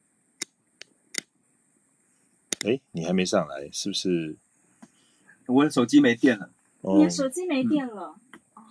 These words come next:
Speaker 3: 那
Speaker 2: 没关系。
Speaker 1: 好。
Speaker 3: 怎，怎么办？
Speaker 2: 没关系啊，不管，我上，上车再
Speaker 1: 不知道为什么
Speaker 2: 再充。
Speaker 1: 我 Rich 王就是上不来。
Speaker 2: 因为他
Speaker 1: 哦，来，上来了。
Speaker 2: 比较好
Speaker 1: Rich 王，我先简-，简单介绍一下，Rich 王是我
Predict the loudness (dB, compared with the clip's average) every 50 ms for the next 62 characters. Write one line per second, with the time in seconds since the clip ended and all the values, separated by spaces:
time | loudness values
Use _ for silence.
0 | _ _ _ _ _ _ _ _ _ -2 0 0 0 2 2 2 0 0 0 -2
1 | -2 -2 -2 -6 -12 _ _ _ _ -8 -8 -8 -4 -4 -2 0 2 2 4 4
2 | 4 4 2 -2 -8 -16 -16 -18 -20 _ _ _ -12 -10 -10 -10 -10 -10 -10 -10
3 | -10 -10 -12 -16 -20 -20 _ _ -2 0 2 2 2 2 2 2 2 0 0 -4
4 | -4 -2 -2 -2 -4 -8 -12 -12 -12 -12 -8 -2 0 0 2 2 0 -4 -2 0
5 | -2 0 0 -2 -2 -2 0 0 0 -2 0 0 0 0 0 -2 -4 -6 -8 -10
6 | -10 -14 -18 -18 -18 -16 -6 -6 2 6 6 8 8 8 6 4 2 2 2 4
7 | 2 2 2 2 0 0 2 4 6 6 6 6 4 4 4 4 4 2 2 2
8 | 2 0 0 0 0 2 2 4 4 4 4 4 4 4 4 2 0 4 6 8
9 | 10 12 10 10 10 8 6 6 4 2 0 2 6 6 6 6 6 6 6 8
10 | 8 6 4 2 0 -4 -6 -4 -4 -4 -4 -6 -8 -6 -2 0 4 4 4 4
11 | 4 2 4 4 4 4 2 0 0 0 0 0 -2 -6 -12 -10 -6 -4 -2 -2
12 | -2 -4 -8 -10 -8 -8 -6 -6 -6 -6 -6 -8 -12 _ _ _ _ -20 _ _
13 | -6 -4 -4 -4 -4 -8